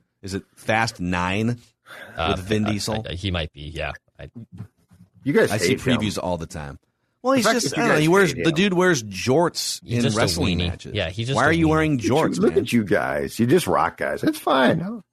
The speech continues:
Speaker 3: no, no problem with it.
Speaker 1: Yeah, The Rock would, a-, as The Rock did
Speaker 2: As
Speaker 1: about
Speaker 2: The,
Speaker 1: ten
Speaker 2: yeah,
Speaker 1: years
Speaker 2: about
Speaker 1: ago at
Speaker 2: to say.
Speaker 1: WrestleMania, rock bottom him through the, through the freaking floor. All right, write this down. Final prediction here, boys.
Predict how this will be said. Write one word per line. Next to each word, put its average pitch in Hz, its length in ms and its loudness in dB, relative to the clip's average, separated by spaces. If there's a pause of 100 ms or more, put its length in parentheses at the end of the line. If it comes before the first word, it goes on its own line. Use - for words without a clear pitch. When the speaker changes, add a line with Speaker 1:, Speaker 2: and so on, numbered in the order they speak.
Speaker 3:
no, 247 140 -8
no 247 160 -4
problem - 320 -8
with - 80 -6
it. - 60 -20 (180)
Speaker 1:
Yeah, 85 240 -14
The 82 100 -12
Rock 82 300 -8
would, 76 180 -12 (640)
a-, - 200 0
as 120 200 0
The 110 80 0
Rock 101 260 2
did 101 300 -2
Speaker 2:
As 101 100 -4
Speaker 1:
about 82 200 -2
Speaker 2:
The, 98 80 -2
Speaker 1:
ten 95 120 -2
Speaker 2:
yeah, 95 80 -2
Speaker 1:
years 101 140 -2
Speaker 2:
about 92 80 -2
Speaker 1:
ago 82 80 -2
at - 20 -2
Speaker 2:
to 95 80 -2
say. 92 80 -4
Speaker 1:
WrestleMania, 95 180 -4
rock 92 360 0
bottom 95 320 -2
him 101 180 -4
through 87 140 -10
the, 76 100 -8 (640)
through - 220 -12
the 78 160 -8
freaking 90 440 -6
floor. 107 320 -2 (300)
All 135 100 0
right, 113 280 0
write 135 220 2
this 143 140 -2
down. 104 240 0
Final 120 280 0
prediction 104 420 -2
here, 90 240 -2
boys. 85 460 -2